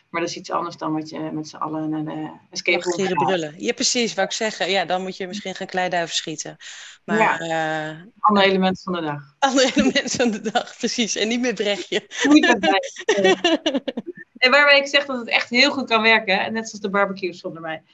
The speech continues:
Speaker 1: Dus het is absoluut, eh, het helpt zeker.
Speaker 2: Ja.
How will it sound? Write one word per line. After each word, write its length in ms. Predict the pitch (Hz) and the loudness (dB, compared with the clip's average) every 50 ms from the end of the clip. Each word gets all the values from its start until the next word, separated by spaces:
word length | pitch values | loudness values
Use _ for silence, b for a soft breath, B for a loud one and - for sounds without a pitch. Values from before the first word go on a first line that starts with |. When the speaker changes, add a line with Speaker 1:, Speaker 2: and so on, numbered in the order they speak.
| b b b b _ | b b b b _
Speaker 1:
Dus 140 | 196 190 | -10 -8
het 160 | 196 208 190 214 | -8 -8 -8 -8
is 120 | 214 214 | -8 -4
absoluut, 520 | - - 254 269 - - 233 220 214 220 | 0 0 0 0 -2 -4 -4 -4 -2 -2
eh, 680 | 214 202 202 196 196 196 196 185 - 175 196 190 - - | 0 0 0 0 0 -2 -2 -4 -4 -4 -4 -4 -4 -6
het 120 | 196 196 | -8 -6
helpt 360 | 208 208 208 233 262 269 277 - 214 196 | -4 -2 0 0 0 -2 -4 -12 -16 -8
zeker. 600 | - - 226 262 277 - - 160 160 170 - _ _ _ | 0 2 2 2 2 0 -4 -8 -8 -8 -12 _ _ _
Speaker 2:
Ja. 200 | - 214 185 - | -6 -4 -4 -6